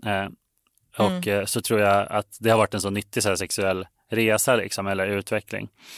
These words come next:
Speaker 1: Ehm, eh, lite så. Eh, och också, men det är en härlig känsla när man typ kommer på att så här, vänta lite, den här grejen jag uppskattar med min partner
Speaker 2: Mm.
Speaker 1: har ingenting med porr att göra.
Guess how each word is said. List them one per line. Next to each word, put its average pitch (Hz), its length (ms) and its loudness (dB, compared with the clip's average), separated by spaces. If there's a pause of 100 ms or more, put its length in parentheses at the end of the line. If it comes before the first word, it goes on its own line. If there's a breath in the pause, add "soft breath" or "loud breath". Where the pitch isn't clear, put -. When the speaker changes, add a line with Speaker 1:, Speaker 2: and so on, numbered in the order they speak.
(420 loud breath)
Speaker 1:
Ehm, 98 320 2 (1080)
eh, 117 200 -4
lite 107 260 0
så. 107 220 -2 (200)
Eh, 107 260 2
och 117 300 4
också, 107 480 2 (1000 loud breath)
men 139 100 4
det 147 60 4
är - 60 6
en 147 60 2
härlig 143 240 4
känsla 143 300 4
när 135 100 4
man 127 120 4
typ 107 140 -2
kommer 110 200 2
på 139 240 6
att 98 80 4
så 104 60 2
här, 101 60 4
vänta 117 240 4
lite, 110 360 0
den 123 140 2
här 139 100 4
grejen 131 260 4
jag 101 80 4
uppskattar 101 680 0
med 104 120 -4
min 98 160 -2
partner 107 480 4
Speaker 2:
Mm. 104 200 0
Speaker 1:
har 120 120 2
ingenting 120 500 4
med 90 120 -4
porr 90 180 0
att 92 60 -2
göra. 101 220 0